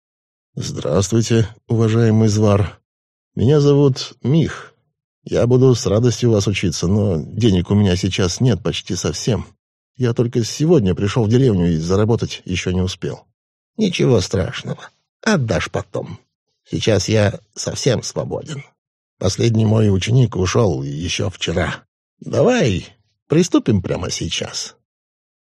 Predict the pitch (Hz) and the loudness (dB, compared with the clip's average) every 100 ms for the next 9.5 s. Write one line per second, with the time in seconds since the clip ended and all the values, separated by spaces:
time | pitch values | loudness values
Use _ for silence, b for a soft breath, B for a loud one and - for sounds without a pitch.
0 | _ _ _ - - - 92 131 117 - | _ _ _ -16 -6 -2 0 0 0 -2
1 | 107 90 82 120 269 98 67 - _ _ | -2 0 2 2 4 2 -2 -12 _ _
2 | _ 65 82 110 131 131 - 113 - 90 | _ -4 2 2 4 0 0 -6 -4 -6
3 | 64 - - - - _ _ _ _ _ | -8 -12 -14 -14 -20 _ _ _ _ _
4 | _ _ - - 95 98 107 - 110 107 | _ _ -12 -4 0 2 0 0 -2 -2
5 | 113 - _ _ _ - 120 95 85 71 | -6 -12 _ _ _ 0 2 2 0 -6
6 | 92 107 104 95 - _ _ _ - 85 | -2 0 2 0 -4 _ _ _ -10 -8
7 | 85 92 101 - 104 92 104 98 - _ | -6 -4 -4 -4 -4 -4 -4 -4 -6 _
8 | _ _ 82 98 107 117 98 76 67 - | _ _ -6 -4 0 0 0 -2 -8 -8
9 | 85 95 98 95 87 | -4 -2 0 -2 -6